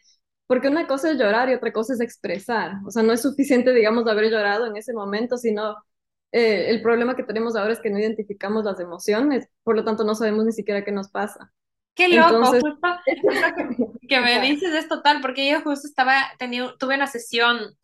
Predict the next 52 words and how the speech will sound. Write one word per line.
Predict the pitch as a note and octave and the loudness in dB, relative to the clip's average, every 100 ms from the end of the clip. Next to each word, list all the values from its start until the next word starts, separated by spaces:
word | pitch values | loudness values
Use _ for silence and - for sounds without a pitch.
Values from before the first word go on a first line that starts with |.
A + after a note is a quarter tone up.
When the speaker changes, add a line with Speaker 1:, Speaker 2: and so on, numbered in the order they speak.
| B3 | -12
Speaker 2:
con | A#3 A3+ | -6 -4
una | A3+ A#3 A#3+ A#3+ A#3+ - - - | -2 -2 2 4 2 -4 -18 -6
de | A#3+ | -4
mis | B3 | -2
pacientes | B3 B3 C#4 E4+ C#4 | 0 0 2 0 0
de | A#3+ | -2
este | B3+ B3+ | -4 -4
fin | B3 | -4
de | B3+ | -4
semana | B3 A#3 A#3+ B3 | -4 0 0 0
y | B3 | -2
me | A#3 | -4
decía, | A#3 - C4+ C#4+ | -8 -4 -2 -2
"No, | F4 G4+ | 0 0
es | F#4+ | -2
que | E4+ | -8
sí | E4+ | -6
estoy | F4 - D#4 | -6 -6 -4
bien", | C4+ G4+ E4+ A3+ A3+ | 2 2 2 -2 -8
o | B3+ | -8
sea, | - C#4+ | 0 0
y | C#4+ | 0
nos | C#4 | -4
acostumbramos | C#4 C#4 - C4 C4 D4 E4 | -6 -6 -6 0 0 -2 -2
tanto | C4 B3+ | -4 -2
a | C4 | -6
decir | B3 A#3+ | -4 -6
"estoy | A#3 - A3+ | -6 -6 -6
bien" | G#3+ A3+ A#3 | 0 0 0
o | |
"estoy | A#3 A3+ G#3+ | -6 -6 -2
mal", | A3+ A#3 | -2 -2
que, | A#3 A3 - - _ | -2 -4 -8 -20 _
o | A#3+ | -4
sea, | C4 | 0
estás | B3+ B3+ C#4 B3 | 0 2 2 2
bien | A#3+ A#3 A#3+ A#3 | 0 2 -2 -4
feliz, | G#3 G#3 A#3 E4+ E4+ | -6 -4 0 2 0
estás | C#4+ A3 G3+ | -2 -4 -4
bien | G3 | -6
tranquila, | G3 F3 G3 G3+ D4+ E4+ E4 E4 | -6 -8 -6 -2 0 2 4 2
estás | D#4+ G#3+ F#3+ | 0 -6 -6
bien | F#3 | -10
en | F#3 - | -12 -4
paz, | B3 D4 B3+ | 2 2 2
o | |
sea, | B3 A3 G#3+ | 0 0 0
¿qué | B3 C4 C4+ A3 | -2 -2 -2 -4
es | A3 | -8
bien? | G#3+ D#4+ E4 B3 | -4 -2 -2 -4
Y, | A#3 | -4
y | - G#3+ | -4 -6